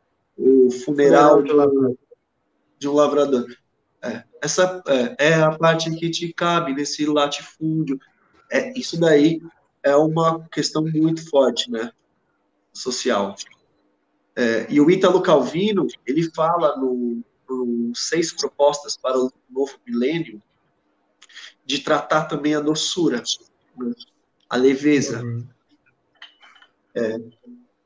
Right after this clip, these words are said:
Speaker 1: então, às vezes, velho, é, até uma, numa estratégia, é como você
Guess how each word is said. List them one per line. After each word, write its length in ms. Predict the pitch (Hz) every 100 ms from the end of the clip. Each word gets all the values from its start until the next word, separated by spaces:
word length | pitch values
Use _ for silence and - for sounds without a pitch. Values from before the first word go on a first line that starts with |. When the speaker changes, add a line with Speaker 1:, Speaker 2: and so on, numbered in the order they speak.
| _
Speaker 1:
então, 300 | - 120 165
às 160 | 170 -
vezes, 420 | 165 208 202 131
velho, 340 | 123 117 107 107 _ _ _ _ _ _ 135
é, 420 | 127 123 117 - -
até 300 | - 131 -
uma, 240 | 185 190 185
numa 180 | 165 175
estratégia, 840 | - 185 165 - 156 160 120 113 117 - _ _ _ _ _ - - -
é 100 | 135
como 360 | - 175 185
você 540 | 175 175 - 190 190